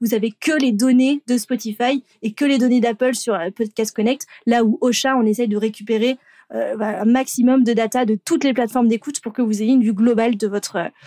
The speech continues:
de votre podcast et du succès de votre podcast. Euh, la deuxième chose que moi j'aime bien aller regarder, euh, sur, euh, sur Tips, c'est justement de savoir d'où viennent mes, mes écoutes,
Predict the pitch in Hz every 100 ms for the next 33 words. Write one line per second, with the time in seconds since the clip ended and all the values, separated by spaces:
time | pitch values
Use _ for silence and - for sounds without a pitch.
0 | - - 233 220 220 208 190 - 233 196
1 | 202 240 220 233 214 208 190 - - -
2 | _ _ _ _ _ _ _ _ - 247
3 | 240 233 214 - - - - _ - 247
4 | 226 220 220 214 302 311 294 349 359 -
5 | 247 277 254 226 254 294 254 233 226 262
6 | 247 233 233 262 220 196 - 202 180 214
7 | 208 - 311 - - - 247 220 247 254
8 | 285 220 233 285 294 _ _ _ _ 196
9 | 220 269 349 233 269 254 - 220 226 208
10 | 202 202 196 247 - 214